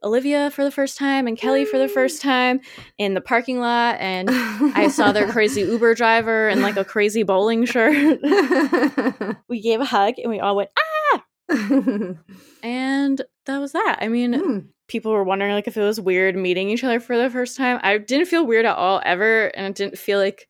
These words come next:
Speaker 1: it's not like you were, like, hanging out with a stranger or anything, 'cause we talk so much.
Speaker 2: Yeah. And I also feel too, I don't know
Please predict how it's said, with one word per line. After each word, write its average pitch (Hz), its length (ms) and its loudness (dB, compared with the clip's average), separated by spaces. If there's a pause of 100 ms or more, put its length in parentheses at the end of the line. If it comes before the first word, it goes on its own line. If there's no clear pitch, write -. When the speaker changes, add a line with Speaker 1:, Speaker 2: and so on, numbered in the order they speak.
(140)
Speaker 1:
it's 226 100 -8
not 262 100 2
like 240 100 -2
you 240 80 0
were, 226 100 4
like, 220 160 0
hanging 208 300 -4
out 196 140 0
with 196 100 -6
a 202 40 -6
stranger 185 460 -6
or 214 40 -2
anything, 233 260 -2
'cause 233 160 -6
we 202 80 -4
talk 156 400 -6
so 269 220 -2
much. 302 440 -2
Speaker 2:
Yeah. 175 320 -6 (300)
And 233 120 0
I 262 40 6
also 277 220 2
feel 240 240 0
too, 196 300 0
I 170 100 2
don't 208 160 0
know 196 80 -4